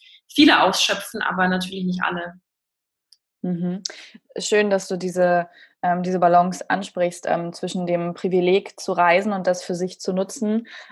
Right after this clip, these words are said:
Speaker 2: ähm, aber eben auch dieser Erkenntnis, was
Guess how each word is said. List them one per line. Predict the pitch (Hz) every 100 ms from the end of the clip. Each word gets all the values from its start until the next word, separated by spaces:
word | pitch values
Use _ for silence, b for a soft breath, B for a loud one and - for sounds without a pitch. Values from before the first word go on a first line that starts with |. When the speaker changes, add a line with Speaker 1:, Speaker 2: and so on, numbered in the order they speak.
| B
Speaker 2:
ähm, | 180 175 175
aber | - 175 170
eben | 175 175
auch | 165 170 175
dieser | - 175 170 165 165 170 _ _ _ _ _ _ _ _
Erkenntnis, | 185 180 202 196 190 185 185
was | 180 185 -